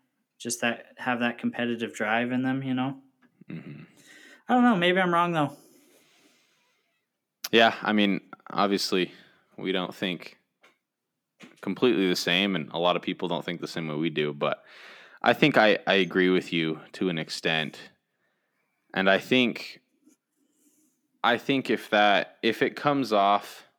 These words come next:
Speaker 2: I mean, if it, if you make something seem easy, but you do it with plenty of encouragement, like you said, and like Dale says in the book, he,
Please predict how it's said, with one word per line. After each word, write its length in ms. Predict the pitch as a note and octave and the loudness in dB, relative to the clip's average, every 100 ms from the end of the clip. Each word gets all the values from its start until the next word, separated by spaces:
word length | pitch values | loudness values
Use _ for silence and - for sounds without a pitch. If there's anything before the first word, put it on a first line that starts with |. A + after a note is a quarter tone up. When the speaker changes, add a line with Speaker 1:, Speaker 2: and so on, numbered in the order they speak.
| _ | _
Speaker 2:
I 80 | G2+ | -4
mean, 200 | G#2+ G#2 | -2 0
if 180 | G#2 - | -2 0
it, 220 | C3 - _ _ _ - - - - - - - _ _ _ - | -2 -4 _ _ _ -20 -20 -20 -20 -20 -20 -20 _ _ _ -2
if 200 | C3 - | -2 2
you 60 | |
make 200 | D#3+ D3 | 2 2
something 320 | - C#3 B2+ A#2 | 2 2 2 0
seem 260 | - G#2 | 2 4
easy, 280 | G2+ F2+ G#2 | 4 4 2
but 260 | G2 F#2 F#2+ | 4 2 0
you 60 | |
do 260 | E2+ F#2 F#2+ | 2 4 6
it 80 | F#2 | 6
with 260 | F#2 E2+ - _ | 2 2 -4 _
plenty 440 | - G2+ F2 - F#2 | -4 -2 0 2 2
of 140 | D#2 | 2
encouragement, 880 | D2 - F2+ F#2 F2+ A2+ A#2+ - - - _ _ _ _ _ _ _ _ - | -4 0 2 2 2 0 0 -2 -14 -20 _ _ _ _ _ _ _ _ -4
like 300 | G2 G2 - | 0 0 0
you 100 | F#2+ | -4
said, 560 | - G2+ F2 E2 D#2 - - _ _ | -2 2 4 4 2 -4 -20 _ _
and 140 | F2 F#2 | -2 2
like 220 | G2 F2+ | 0 2
Dale 220 | G#2+ A#2 | 4 4
says 260 | - F#2 E2 | 2 -2 -2
in 60 | |
the 80 | D#2 | -4
book, 280 | D2+ D#2 - | -2 -2 -4
he, 240 | - E2+ | -8 -10